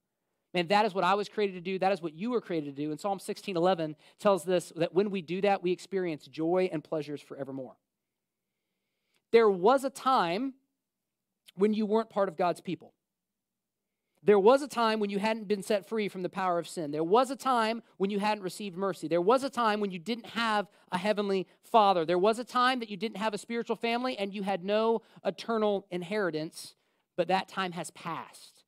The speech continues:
and now you do. Everything has changed. Now in response, you grow up. That's what Peter's saying.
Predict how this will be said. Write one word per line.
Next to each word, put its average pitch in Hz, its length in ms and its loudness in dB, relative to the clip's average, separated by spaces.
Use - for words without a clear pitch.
and 156 180 -6
now 170 300 -2
you 151 480 -4
do. 139 440 -4
Everything 185 540 -2
has 147 420 -10
changed. - 720 -20
Now 156 220 -4
in 156 80 -8
response, 135 500 -10
you 139 80 -18
grow 123 220 -18
up. - 140 -20
That's - 100 -16
what 151 80 -16
Peter's 175 280 -4
saying. 185 260 -8